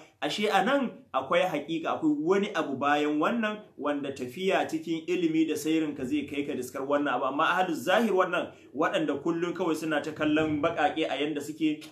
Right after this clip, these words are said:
riskar su da nan zai yi wahala. Shi ya sanya ake ta samun, a, rashin fahimta da kasa tantancewa a tsakanin, a, fahimtar wannan ɗin. So wannan,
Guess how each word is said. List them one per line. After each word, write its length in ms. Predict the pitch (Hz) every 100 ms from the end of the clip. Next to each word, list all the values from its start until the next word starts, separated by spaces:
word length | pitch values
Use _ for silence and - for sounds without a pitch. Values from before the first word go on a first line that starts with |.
| _ _ _ _ 123
riskar 500 | 139 143 165 - 240
su 140 | 240
da 100 | 180
nan 120 | 185
zai 140 | 170 170
yi 60 |
wahala. 500 | 160 143 175 165 165 - _
Shi 160 | - 165
ya 60 | 185
sanya 280 | 190 160 147
ake 200 | - -
ta 60 |
samun, 640 | 160 170 175 170 147 127 - - -
a, 180 | 135 -
rashin 280 | 170 - 156
fahimta 680 | 135 165 156 160 156 156 139
da 560 | 127 120 113 107 104 - _ _ -
kasa 600 | 151 156 156 131 120 113
tantancewa 880 | 156 160 160 135 - 151 139 143 139 - -
a 60 | 120
tsakanin, 800 | 117 135 139 143 143 143 139 131 _ -
a, 680 | 120 113 110 110 101 87 -
fahimtar 380 | - 139 151 147
wannan 320 | 127 131 123
ɗin. 140 | 104 98 - -
So 140 | - 151
wannan, 400 | 202 220 214